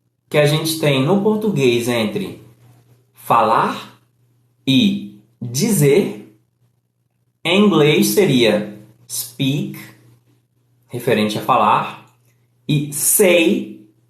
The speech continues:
referente a dizer. E tell também pode ser dizer,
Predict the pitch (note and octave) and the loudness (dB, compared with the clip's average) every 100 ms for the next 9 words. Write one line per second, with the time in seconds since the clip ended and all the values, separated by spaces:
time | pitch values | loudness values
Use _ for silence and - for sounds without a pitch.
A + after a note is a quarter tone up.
0 | - A3 A3 F#3 E3+ F3 F3+ D3+ D3 - | -6 -2 2 2 0 0 2 2 0 -6
1 | - - _ _ _ A#2 A2 G3 C#3+ A2 | -16 -20 _ _ _ -10 0 2 4 2
2 | G#2 - - - _ _ _ _ _ _ | 0 -6 -16 -20 _ _ _ _ _ _
3 | _ _ _ _ _ _ _ _ - F#3 | _ _ _ _ _ _ _ _ -2 2
4 | E3+ - - - - _ _ _ _ - | 2 0 -6 -14 -20 _ _ _ _ -6
5 | E3 F3+ F#3+ D#3 - - - - _ _ | 2 4 4 4 2 -2 -6 -20 _ _
6 | _ _ _ _ - A3+ E3 D3+ F3+ F3+ | _ _ _ _ -2 0 2 2 2 2
7 | F3 F3 - G#2+ G2 - - _ _ _ | 2 0 -2 -2 -2 -8 -18 _ _ _
8 | _ - - E3 D#3+ C#3 C#3+ G3+ - - | _ -12 -4 -2 0 2 2 0 -6 -16